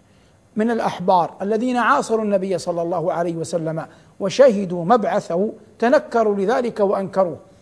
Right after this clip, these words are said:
فأصبحوا لم يستفيدوا شيئا من التوراة التي أنزلت. فقول الله جل وعلا: "مثل الذين حملوا التوراة ثم لم يحملوها"، أي لم يقوموا بحقها خير قيام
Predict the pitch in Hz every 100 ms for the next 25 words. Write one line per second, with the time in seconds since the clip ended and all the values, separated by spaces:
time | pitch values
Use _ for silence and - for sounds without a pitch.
0 | _ _ - 220 320 - 214 220 240 269
1 | - - - _ _ _ 226 302 294 262
2 | - - 190 226 202 180 165 220 269 240
3 | 233 285 285 220 226 214 - 190 214 240
4 | - 202 196 175 180 190 170 151 175 160
5 | - _ _ _ _ _ _ _ _ 214
6 | 202 320 330 330 294 226 233 240 220 208
7 | 196 175 175 196 247 214 208 202 190 180
8 | 220 196 180 240 277 240 220 196 - 202
9 | 185 190 185 - 147 - _ _ _ 233
10 | 262 254 285 285 262 208 185 170 151 156
11 | 165 226 254 294 240 233 220 202 185 175
12 | 202 220 - 196 160 - 220 254 240 233
13 | 208 196 196